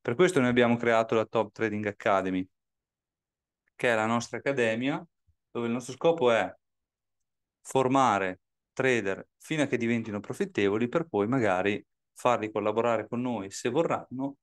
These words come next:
perché vogliamo diventare sempre più un punto di riferimento in questo settore e vogliamo sviluppare ancora di più, cosa che noi facciamo a tempo pieno quasi, perché è la nostra passione. Ok? Da qui abbiamo, come dicevo, creato un percorso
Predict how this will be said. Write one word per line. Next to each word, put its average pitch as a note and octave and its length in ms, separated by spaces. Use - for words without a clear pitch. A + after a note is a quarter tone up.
perché F3 340
vogliamo A#2+ 340
diventare A#2 640
sempre A#2+ 440
più C3+ 180
un A#2 160
punto C3 280
di A2+ 80
riferimento A2+ 640
in G#2+ 80
questo C3+ 220
settore B2 640
e B2+ 100
vogliamo A#2 380
sviluppare G#2+ 720
ancora A2+ 340
di D#3 120
più, A2 300
cosa A#2+ 260
che G#2+ 80
noi A2+ 120
facciamo A2+ 480
a G#2 80
tempo B2 280
pieno A2 400
quasi, G#2+ 540
perché C3 460
è - 120
la A2+ 100
nostra A2 280
passione. G#2 560
Ok? A2+ 380
Da D3 180
qui D3+ 140
abbiamo, B2+ 580
come A#2+ 200
dicevo, A#2 300
creato A#2+ 360
un A2 100
percorso B2+ 840